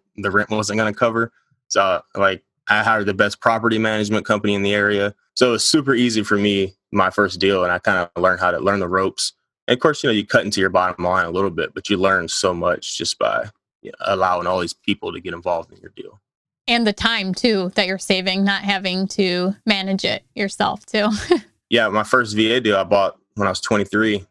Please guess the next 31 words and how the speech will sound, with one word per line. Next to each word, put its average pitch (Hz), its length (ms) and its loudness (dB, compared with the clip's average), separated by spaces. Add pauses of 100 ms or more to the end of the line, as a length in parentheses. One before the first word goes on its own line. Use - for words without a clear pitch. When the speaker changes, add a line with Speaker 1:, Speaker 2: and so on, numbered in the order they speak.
Speaker 1:
seven 101 600 0
years 110 240 0
ago, 120 500 0 (140)
and 92 120 2
I 95 120 4
haven't 98 220 0
been 92 180 0
to - 80 -6
that 87 180 2
property 90 380 0
in, 82 80 -8
like, 82 180 -6
four 58 220 -4
or - 60 -6
five 60 280 -4
years, 58 380 -6
and - 160 -16 (220)
Speaker 2:
Yeah. - 160 2
Speaker 1:
I - 20 2
haven't, 90 260 -2 (120)
haven't 92 280 0
missed 90 200 -2
a - 40 -6
payment. 87 380 -2 (160)
So - 260 -12 (300)
the - 60 0
same 120 240 2
lady 113 180 2
lives 104 220 0
there 104 160 0
now 104 340 0